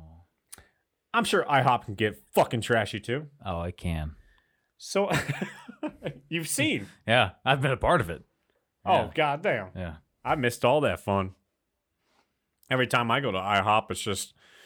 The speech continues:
Speaker 1: shitty-ass food. So <laughs>
Speaker 2: The trick
Speaker 1: and what
Speaker 2: is
Speaker 1: was
Speaker 2: to take your pants off before you come in. Things really go downhill from there.
Speaker 1: Oh, d-,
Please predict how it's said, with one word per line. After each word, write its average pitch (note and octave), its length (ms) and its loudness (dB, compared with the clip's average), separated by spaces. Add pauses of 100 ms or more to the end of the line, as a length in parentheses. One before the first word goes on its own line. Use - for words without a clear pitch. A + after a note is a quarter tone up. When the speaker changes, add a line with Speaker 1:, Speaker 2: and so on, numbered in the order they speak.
(300)
Speaker 1:
shitty-ass G#2+ 720 -4
food. G#2 440 -4 (380)
So C3+ 460 2
<laughs> - 60 -4 (1400)
Speaker 2:
The A#2 60 -4
trick D3 160 2
Speaker 1:
and F3 60 4
what G#3+ 80 6
Speaker 2:
is - 60 6
Speaker 1:
was F#3 80 4
Speaker 2:
to A2 60 2
take A2 260 2
your G#2+ 100 2
pants G2+ 380 0
off G2 220 2
before F#2 360 -4
you A#2 100 -4
come C#3+ 260 -2
in. D3 240 -2 (380)
Things G2 240 -2
really F2+ 220 -4
go D#2+ 160 -8
downhill D#2+ 340 -10
from D#2 200 -12
there. D2+ 120 -10
Speaker 1:
Oh, B2+ 240 4
d-, G2 100 -12